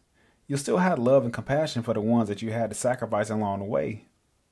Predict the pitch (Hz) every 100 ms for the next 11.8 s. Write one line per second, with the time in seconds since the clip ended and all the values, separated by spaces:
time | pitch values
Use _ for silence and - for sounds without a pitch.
0 | - 120 151 135 120 - 143 127 139 113
1 | 113 139 123 110 120 - 117 98 - 104
2 | 120 123 98 98 98 117 123 - 104 -
3 | 110 98 107 - - - 107 107 101 98
4 | 107 104 113 - - - - - _ _
5 | _ _ _ _ _ _ _ _ 117 120
6 | - - - 67 117 117 - _ _ _
7 | _ _ - 139 143 - 147 143 - -
8 | _ - 113 113 123 123 120 120 143 -
9 | - _ _ _ _ _ _ _ _ 110
10 | 123 143 127 - 117 123 123 117 123 117
11 | 110 123 117 - 120 107 -